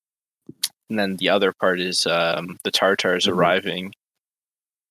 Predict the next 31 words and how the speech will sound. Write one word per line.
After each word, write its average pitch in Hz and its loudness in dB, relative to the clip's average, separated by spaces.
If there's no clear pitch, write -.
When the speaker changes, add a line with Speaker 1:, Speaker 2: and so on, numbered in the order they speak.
Speaker 1:
and 87 2
Speaker 2:
And - -6
come 98 -4
back. 98 -2
Speaker 1:
taking, 87 -6
um, 85 0
Andrei's, 87 2
uh, 87 2
girl. 95 4
I 87 0
don't, 85 -2
they're 98 0
not 92 0
dating 82 -4
or 82 -4
anything, 92 -8
but 85 -2
Andrei's 92 0
Speaker 2:
Yeah. 87 0
Speaker 1:
girl, 87 -6
um, 87 2
'cause 101 -8
I 92 -2
can't 87 -2
remember 82 -4
her 87 -4
name. 82 -8
Speaker 2:
Andrei's 107 0
Speaker 1:
It's - -2
like 92 0
Speaker 2:
companion. 87 -8